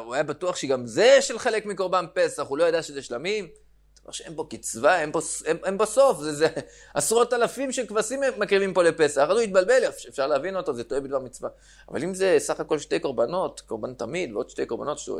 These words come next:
קורבן מוסף, אז לפי דעתו של רבי יהושע, אם בן אדם בטעות שחט קורבן לשמו, לשם כזה קורבן שיש לו קצבה,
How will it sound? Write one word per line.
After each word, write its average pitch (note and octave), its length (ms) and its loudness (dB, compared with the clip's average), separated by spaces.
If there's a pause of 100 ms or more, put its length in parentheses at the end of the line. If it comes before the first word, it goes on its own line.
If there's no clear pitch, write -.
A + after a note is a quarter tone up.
(120)
קורבן A#2 220 2
מוסף, B2+ 380 2 (520)
אז - 300 -4
לפי A2 200 -4
דעתו D3 220 4
של C#3+ 140 -4
רבי C3 140 2
יהושע, D3 400 4 (120)
אם A#2 80 -8
בן A2+ 80 -2
אדם C#3 200 2
בטעות C#3+ 480 0 (240)
שחט D3+ 320 0
קורבן C#3 380 0 (360)
לשמו, C#3 880 0
לשם C#3+ 280 -8
כזה C3+ 220 0
קורבן C#3 380 0
שיש A2+ 720 -4
לו C3 120 -6
קצבה, C#3+ 360 0